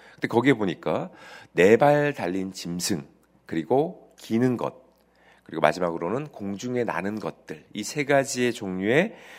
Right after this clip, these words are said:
어, 짐승이라고 할 수 있겠죠. 이것들이 이제 그 안에 가득 잠겨져 있는 겁니다. 그런데 그것이 이제 내려와서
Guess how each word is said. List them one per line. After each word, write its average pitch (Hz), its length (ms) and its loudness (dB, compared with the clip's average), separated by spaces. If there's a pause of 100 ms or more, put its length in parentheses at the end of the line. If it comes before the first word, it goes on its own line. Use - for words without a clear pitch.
(200)
어, - 200 -4
짐승이라고 104 640 -4
할 80 80 -8
수 - 140 -14
있겠죠. 151 400 -8 (120)
이것들이 110 280 2
이제 90 100 -2
그 - 160 -4
안에 92 180 2
가득 - 360 -6
잠겨져 85 500 -6
있는 73 160 -6
겁니다. 73 380 -16 (960)
그런데 151 260 4
그것이 135 340 2
이제 117 160 0
내려와서 101 800 2